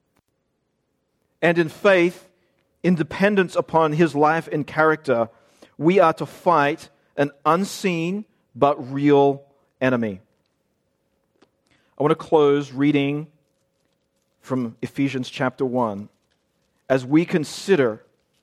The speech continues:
the reality of God's power at work in this world,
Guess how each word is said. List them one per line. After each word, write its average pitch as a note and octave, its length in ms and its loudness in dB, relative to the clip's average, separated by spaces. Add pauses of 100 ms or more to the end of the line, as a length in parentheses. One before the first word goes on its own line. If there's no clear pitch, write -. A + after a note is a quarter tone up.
(300)
the D3+ 160 0
reality D3 760 2 (300)
of B2 180 -4
God's D#3 360 2
power C3+ 520 0
at C3 160 0
work C3 280 -2
in B2+ 100 -4
this B2 220 -4
world, G2+ 380 -8